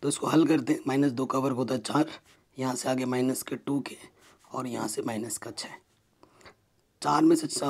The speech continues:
छः घटाएंगे, माइनस के दो, और ये माइनस के दो इधर रखे क्या हो जाएगा? प्लस के दो। तो दो गुणे में है, इधर के पट्टे में आ जाएगा,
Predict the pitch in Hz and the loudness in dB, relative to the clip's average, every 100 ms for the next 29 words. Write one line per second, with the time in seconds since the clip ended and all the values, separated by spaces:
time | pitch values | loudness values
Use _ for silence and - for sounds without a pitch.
0 | 127 113 - - 151 135 139 147 135 127 | 0 -2 -4 0 2 4 4 4 4 2
1 | 135 - 147 135 156 - _ _ _ _ | 0 -2 0 2 0 -4 _ _ _ _
2 | - 139 156 135 139 143 - 147 143 139 | -4 4 6 6 4 2 0 0 2 2
3 | 131 127 156 139 104 98 - 127 - - | 0 -2 0 0 -2 -8 -8 -6 -6 -8
4 | 107 98 - _ _ _ _ _ _ _ | -8 -10 -16 _ _ _ _ _ _ _
5 | _ - - _ - 123 160 139 147 175 | _ -20 -20 _ -10 2 4 6 8 10
6 | 180 170 160 135 - - - - 165 156 | 10 8 6 4 -2 -8 -8 4 6 8
7 | 127 123 117 | 4 0 -2